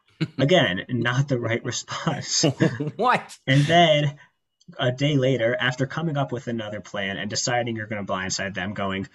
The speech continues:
Speaker 2: making a huge show of saying, "I've thought it over, and I think this is exactly the plan I want to do, and I'll go with you," right before a blindside.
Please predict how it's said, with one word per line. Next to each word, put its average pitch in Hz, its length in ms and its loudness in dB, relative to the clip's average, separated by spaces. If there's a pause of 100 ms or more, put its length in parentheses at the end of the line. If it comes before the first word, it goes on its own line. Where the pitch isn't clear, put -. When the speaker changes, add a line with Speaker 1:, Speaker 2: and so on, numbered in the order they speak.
(140)
Speaker 2:
making 117 300 0
a 113 60 0
huge 131 360 2
show 131 200 2
of 110 100 -6
saying, 107 300 -4 (100)
"I've 110 140 -4
thought 151 280 -2
it 139 60 -2
over, 120 440 -4 (260)
and 104 100 0
I 107 60 -2
think 131 240 -2
this 117 160 -2
is 101 100 -6
exactly 104 480 -4
the 98 100 -8
plan 98 340 -6
I 95 120 -4
want 92 200 -6
to 131 100 -12
do, 123 440 6
and 95 120 -2
I'll 92 140 -2
go 113 200 0
with 101 300 -6
you," 64 340 -10 (580)
right 117 180 4
before 110 340 4
a 104 60 2
blindside. 92 760 -2